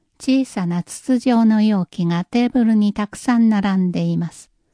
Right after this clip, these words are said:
その一つを手のひらに乗せ、蓋を取ろうとしている二人を写しています。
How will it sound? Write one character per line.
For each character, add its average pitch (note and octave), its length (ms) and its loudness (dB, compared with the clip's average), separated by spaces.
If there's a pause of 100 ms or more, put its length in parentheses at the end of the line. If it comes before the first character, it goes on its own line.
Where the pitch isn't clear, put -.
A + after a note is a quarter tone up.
(440)
そ - 180 -4
の B3+ 160 2
一 - 320 -6
つ - 200 -8
を F3 120 -2
手 A#3 220 -2
の A#3+ 100 2
ひ A3 160 -4
ら E3+ 140 -2
に E3+ 180 0
乗 E3+ 140 -2
せ、 F3 240 -10 (400)
蓋 B3 340 -4
を B3 60 -2
取 A#3 180 -2
ろ A3+ 160 0
う G3+ 60 -4
と E3+ 180 -6
し - 140 -16
て F3+ 180 -4
い E3+ 140 -4
る G3 200 -6
二 - 280 -4
人 F3 220 -4
を F3 40 -4
写 F3+ 320 -8
し - 140 -16
て - 140 -10
い F3 160 -6
ま E3 180 -8
す。 - 200 -20